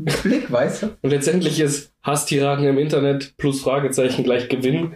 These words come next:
Speaker 2: ja auch nicht funktioniert, weil, äh, ist ja geblockt.
Speaker 1: Ja, richtig.
Speaker 2: Ist ja weg.
Speaker 1: Also deswegen, eine Person, die sich damit auskennt, äh, hätte sowas wahrscheinlich auch gewusst.
Speaker 2: Ja, wenn das nicht zu weit gegangen werden sollte, weil sonst
Speaker 1: Genau, genau. Und, äh, genau da,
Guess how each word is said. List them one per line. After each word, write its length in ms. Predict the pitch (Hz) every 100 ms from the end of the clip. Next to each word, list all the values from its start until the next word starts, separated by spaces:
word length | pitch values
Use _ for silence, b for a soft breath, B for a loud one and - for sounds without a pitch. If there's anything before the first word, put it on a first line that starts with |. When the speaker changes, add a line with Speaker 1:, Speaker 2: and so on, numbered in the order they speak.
| -
Speaker 2:
ja 160 | 120
auch 220 | 123 131 147
nicht 380 | 151 151 - _ _ _ _ -
funktioniert, 600 | 139 147 143 135 143 180
weil, 200 | 143 151
äh, 520 | 143 139 131 131 139
ist 100 | 135 151
ja 60 |
geblockt. 440 | 143 135 110 - -
Speaker 1:
Ja, 100 | 156
richtig. 340 | 185 208 - -
Speaker 2:
Ist 140 | 131
ja 100 | 143
weg. 80 | 117
Speaker 1:
Also 220 | 170 175 180 B B
deswegen, 380 | 151 175 202 175
eine 340 | 143 180 170 175
Person, 280 | 175 180 185
die 60 |
sich 100 | 170 160
damit 140 | 147
auskennt, 560 | 147 208 - 160 208 180
äh, 400 | 151 151 156 147
hätte 260 | 139 180 180
sowas 240 | 151 160
wahrscheinlich 400 | 156 147 - 156
auch 100 | 139
gewusst. 480 | 139 151 143 - - _ _ -
Speaker 2:
Ja, 200 | 120 117
wenn 140 | 131
das 160 | 139 123
nicht 220 | 147 139
zu 100 | 143
weit 160 | 135 143
gegangen 340 | 151 147 147
werden 220 | 139 139
sollte, 360 | 127 135 139 131
weil 260 | 120 120 120
sonst 160 | 123 156
Speaker 1:
Genau, 300 | 220 156 -
genau. 300 | 165 139 -
Und, 240 | 156 147
äh, 460 | 147 151 151 151 151 B B -
genau 240 | 160 165
da, 420 | 156 170 190 190